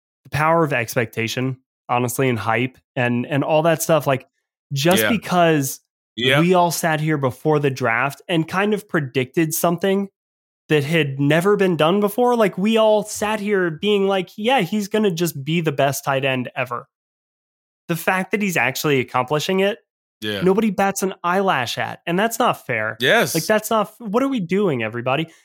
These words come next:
Speaker 1: Kyle Pitts
Speaker 2: It's not.
Speaker 1: is about to have a thousand yard season.
Speaker 2: <laughs>
Speaker 1: It took
Speaker 2: What are we
Speaker 1: Calvin
Speaker 2: doing?
Speaker 1: Ridley,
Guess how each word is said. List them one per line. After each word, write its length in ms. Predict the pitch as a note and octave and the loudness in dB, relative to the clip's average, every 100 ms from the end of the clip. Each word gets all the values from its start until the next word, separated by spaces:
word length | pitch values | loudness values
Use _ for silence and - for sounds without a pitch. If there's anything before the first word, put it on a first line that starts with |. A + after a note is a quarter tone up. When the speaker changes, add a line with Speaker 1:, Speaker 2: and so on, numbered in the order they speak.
| _ | _
Speaker 1:
Kyle 280 | - A#3+ C4+ | -2 2 2
Pitts 360 | C4 - A#3 F3 | 2 0 0 0
Speaker 2:
It's 40 | |
not. 240 | D4 D4+ - _ _ - | 0 -2 -2 _ _ 0
Speaker 1:
is 160 | G3+ | 2
about 260 | G#3 G#3+ A#3 | 4 4 2
to 60 | B3 | 2
have 100 | A#3+ | 2
a 60 | |
thousand 580 | G#3 - F#3+ G3 G#3 G#3+ | 0 0 2 2 4 4
yard 340 | F#3+ F#3 F#3+ E3 | 4 4 2 0
season. 500 | - A3 D3+ A2 - | -2 -2 0 -4 -4
Speaker 2:
<laughs> 220 | C#4+ - - | -4 -4 -2
Speaker 1:
It 120 | F#3+ | 0
took 200 | B3+ - | 0 -2
Speaker 2:
What 60 | - | 2
are 80 | |
we 60 | G#3+ | 2
Speaker 1:
Calvin 100 | G#3 | 4
Speaker 2:
doing? 120 | G3 F3+ | 4 4
Speaker 1:
Ridley, 480 | E3 E3+ C#3+ - | 4 2 2 -2